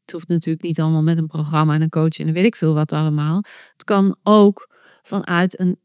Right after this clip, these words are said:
innerlijke beweging zijn die je hebt te maken. Nou, neem eens de tijd om daarover te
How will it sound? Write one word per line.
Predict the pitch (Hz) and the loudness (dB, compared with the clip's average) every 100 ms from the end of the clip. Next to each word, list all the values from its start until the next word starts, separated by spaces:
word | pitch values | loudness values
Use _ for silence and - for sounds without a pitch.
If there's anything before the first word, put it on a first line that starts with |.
| _ | _
innerlijke | 208 214 208 196 185 | 2 4 4 0 -2
beweging | 185 175 196 254 247 151 156 | 0 2 2 2 0 -8 -8
zijn | 165 - 135 175 - _ | -8 -12 -14 -16 -20 _
die | 180 175 | -2 0
je | 165 | 0
hebt | 156 - | -2 -10
te | 160 | -14
maken. | 156 151 - 185 _ _ _ _ _ _ _ _ _ _ _ | -12 -14 -16 -20 _ _ _ _ _ _ _ _ _ _ _
Nou, | - 196 151 160 | 2 2 4 2
neem | 190 233 | 2 4
eens | 240 | 2
de | - 196 | 0 -2
tijd | 208 214 226 | 0 0 2
om | 185 170 | 0 0
daarover | 190 226 240 - 196 196 185 180 185 _ _ - - _ _ | 0 0 -2 -4 -2 -2 -2 -4 -6 _ _ -20 -20 _ _
te | - 180 165 156 151 | -6 -2 0 -2 -4